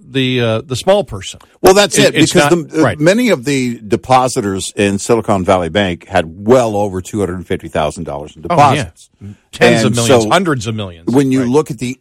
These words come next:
Speaker 2: average depositor of a,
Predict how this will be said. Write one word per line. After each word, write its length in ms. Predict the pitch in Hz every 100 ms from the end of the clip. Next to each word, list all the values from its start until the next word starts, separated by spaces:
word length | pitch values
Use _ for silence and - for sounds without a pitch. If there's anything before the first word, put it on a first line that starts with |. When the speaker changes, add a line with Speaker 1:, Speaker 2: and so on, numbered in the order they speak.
| -
Speaker 2:
average 760 | 113 131 117 120 113 101 - -
depositor 1000 | 110 - - 120 117 - 98 90 85 87 _
of 460 | - 90 87 87 - -
a, 400 | 92 85 85